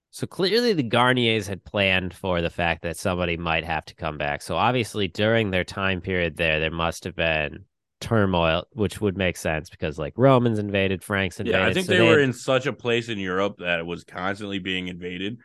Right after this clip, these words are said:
Speaker 2: that they had some fail-safe so that if there was ever a time when a ruler of Garnier needed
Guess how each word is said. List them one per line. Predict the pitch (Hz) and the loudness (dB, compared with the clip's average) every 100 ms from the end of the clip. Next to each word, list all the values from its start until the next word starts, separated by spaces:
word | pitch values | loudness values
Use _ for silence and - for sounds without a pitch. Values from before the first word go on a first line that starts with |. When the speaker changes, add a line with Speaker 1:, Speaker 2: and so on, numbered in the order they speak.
| _ _ - _ | _ _ -20 _
Speaker 2:
that | - | -2
they | 107 | 2
had | 107 | 0
some | - 90 | -2 -10
fail-safe | - - 101 101 98 - 82 76 - _ _ _ _ _ _ | -10 -2 0 0 -4 -8 -8 -8 -12 _ _ _ _ _ _
so | - 98 | -6 -4
that | 90 80 | -2 -4
if | 90 85 - | -6 -8 -6
there | 90 | -6
was | 82 76 | -6 -8
ever | 87 85 85 | -6 -4 -4
a | 82 | -6
time | - - 85 80 80 78 - _ _ _ | -10 -10 -8 -6 -10 -12 -18 _ _ _
when | 92 87 85 80 | -6 -4 -4 -6
a | 78 80 | -6 -6
ruler | 82 95 95 90 85 82 | -4 -2 -2 -2 -4 -6
of | 82 82 80 76 76 73 _ - 73 | -6 -6 -6 -8 -10 -16 _ -20 -8
Garnier | 85 82 82 80 76 73 80 _ _ _ _ - | -6 -4 -6 -8 -8 -10 -14 _ _ _ _ -12
needed | 87 95 95 92 90 80 | -8 -4 -4 -2 -4 -6